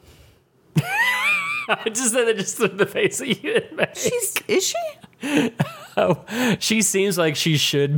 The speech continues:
Speaker 1: be. <laughs>
Speaker 2: I don't
Speaker 1: She's
Speaker 2: think she
Speaker 1: not.
Speaker 2: is, though.
Speaker 1: She's not, but I
Speaker 2: Why do
Speaker 1: wish
Speaker 2: you,
Speaker 1: she was.
Speaker 2: why do you say she seems like she should be?
Speaker 1: <clears throat>
Speaker 2: Because straight women can't be badasses too?
Speaker 1: Not that badass.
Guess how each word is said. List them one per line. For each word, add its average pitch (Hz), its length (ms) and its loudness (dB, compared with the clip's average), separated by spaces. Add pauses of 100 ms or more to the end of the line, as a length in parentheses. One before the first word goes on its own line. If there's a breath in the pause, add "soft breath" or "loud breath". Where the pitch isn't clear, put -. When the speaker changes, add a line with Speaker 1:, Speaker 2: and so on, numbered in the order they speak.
(140)
Speaker 1:
be. 202 540 0
<laughs> - 40 -4
Speaker 2:
I 339 80 2
don't 480 100 -2
Speaker 1:
She's 453 180 2
Speaker 2:
think - 60 0
she - 120 0
Speaker 1:
not. - 200 2
Speaker 2:
is, 466 360 0
though. - 140 2
Speaker 1:
She's 185 220 2
not, 123 640 2
but 110 260 -2 (140)
I 143 80 0
Speaker 2:
Why 135 80 2
do - 60 2
Speaker 1:
wish - 100 2
Speaker 2:
you, 147 200 0
Speaker 1:
she 123 40 2
was. 113 140 0
Speaker 2:
why 294 180 2
do 320 60 2
you 311 140 2
say 311 260 0
she 285 180 -2
seems 277 360 0
like 269 140 -2
she 269 240 0
should 320 300 -2
be? 165 160 2
Speaker 1:
<clears throat> - 100 2
Speaker 2:
Because 165 280 4
straight 185 340 0
women 202 300 2
can't 196 260 0
be 190 100 0
badasses 190 680 2
too? 240 440 -4 (260)
Speaker 1:
Not 127 560 0
that 117 340 2
badass. - 800 -2